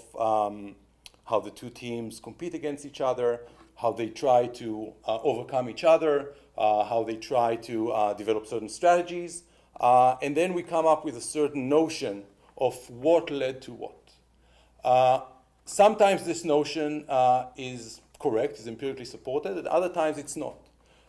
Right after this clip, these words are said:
Uh, so, uh, I would say that, uh,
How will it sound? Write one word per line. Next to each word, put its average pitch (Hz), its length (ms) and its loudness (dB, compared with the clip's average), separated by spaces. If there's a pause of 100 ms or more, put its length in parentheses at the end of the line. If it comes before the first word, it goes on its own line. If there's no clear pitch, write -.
Uh, 120 340 2
so, 147 540 4
uh, 135 400 6 (220)
I 160 80 4
would 220 160 0
say 202 220 2
that, 131 220 -2
uh, 117 360 4